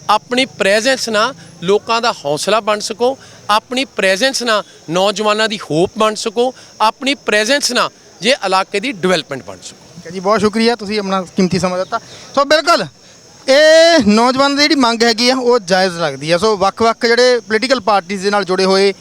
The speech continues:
Speaker 2: ਨੁਮਾਇੰਦੇ ਆ ਜਾਂ ਸੋਸ਼ਲ ਵਰਕ ਕਰਨ ਵਾਲੇ ਨੁਮਾਇੰਦੇ ਆ, ਉਹ ਵੀ ਆ ਕੇ ਇੱਥੇ ਹਾਜ਼ਰੀਆਂ ਲਗਵਾ ਰਹੇ ਆ ਤੇ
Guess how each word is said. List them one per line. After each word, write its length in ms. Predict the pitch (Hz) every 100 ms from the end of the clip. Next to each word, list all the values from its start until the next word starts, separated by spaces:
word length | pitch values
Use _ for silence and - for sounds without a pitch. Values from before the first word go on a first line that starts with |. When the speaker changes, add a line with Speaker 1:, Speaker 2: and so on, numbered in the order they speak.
| - -
Speaker 2:
ਨੁਮਾਇੰਦੇ 560 | 180 185 190 208 233 220
ਆ 60 |
ਜਾਂ 120 | 214 233
ਸੋਸ਼ਲ 440 | 214 214 254 202
ਵਰਕ 320 | 151 202 -
ਕਰਨ 260 | 226 202 196
ਵਾਲੇ 220 | 190 190
ਨੁਮਾਇੰਦੇ 340 | 180 170 170
ਆ, 60 | 202
ਉਹ 100 | 220
ਵੀ 120 | 262
ਆ 120 | 226
ਕੇ 120 | 190 202
ਇੱਥੇ 280 | - 208 208 - - - 196
ਹਾਜ਼ਰੀਆਂ 500 | 208 214 226 226 220 - - 185
ਲਗਵਾ 420 | 190 190 202 214
ਰਹੇ 260 | 247 262 277
ਆ 120 | 294 - - -
ਤੇ 420 | 233 269 277